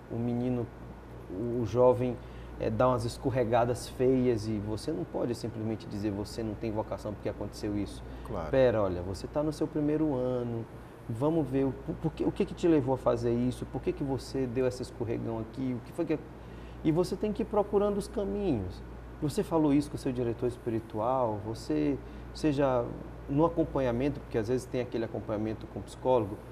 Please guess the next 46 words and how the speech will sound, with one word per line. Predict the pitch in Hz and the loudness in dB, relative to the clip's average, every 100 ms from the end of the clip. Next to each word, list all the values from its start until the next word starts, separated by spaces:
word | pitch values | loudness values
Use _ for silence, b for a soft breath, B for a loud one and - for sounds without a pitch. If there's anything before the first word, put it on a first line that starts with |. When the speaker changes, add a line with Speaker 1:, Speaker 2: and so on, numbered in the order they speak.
| B B - | B B -10
Speaker 1:
é, | - 117 120 117 | -4 0 0 0
você, | 127 - 185 180 160 - - - - - - - | -2 4 6 8 6 2 -8 -12 -12 -12 -12 -8
você | 147 - | -6 -4
poderia | - 170 160 165 | 0 4 6 6
tocar | 175 147 - 151 | 4 0 0 0
nesse | 147 - | 0 0
assunto, | 110 - 156 | -2 -2 -2
eu | 135 | -2
não | 127 | 0
quero | 151 147 | -2 0
saber | 127 127 | 0 0
que | 131 | 0
você | 117 | 0
vai | 123 | 0
falar | 120 117 | 2 2
com | 120 110 | 0 -2
ele, | 127 147 | 0 0
mas | 117 117 - B B B - | 0 -2 -4 B B B -6
você | 120 120 147 | -4 -2 -2
pode | - 147 190 | 2 2 2
trabalhar | 139 131 127 127 120 | 2 4 4 4 4
isso | 135 139 | 2 0
também | - 123 127 117 | -4 -2 0 0
lá, | 127 | 0
porque | 143 135 135 | -2 -4 0
é | |
uma | 127 | 0
coisa | 147 135 | 2 0
mais | 131 135 123 | 2 0 0
humana, | 113 117 156 147 | -2 0 0 0
mas | 117 117 - B B - | 0 -2 -4 B B 0
não | 147 | 2
esqueça | 147 170 160 143 | 2 0 0 0
disso. | 131 147 170 | -2 0 2
E | |
aí, | 170 | 4
como | 170 233 | 2 -2
você | 226 | -2
tá | 196 | -4
fazendo | 165 156 160 | -2 0 2
a | 151 | 2
vida | 147 147 | 2 2
de | 139 | 2
oração, | 123 113 - 170 156 - | 2 0 0 0 0 0
como | 170 151 | 0 2
isso? | 165 165 | 2 0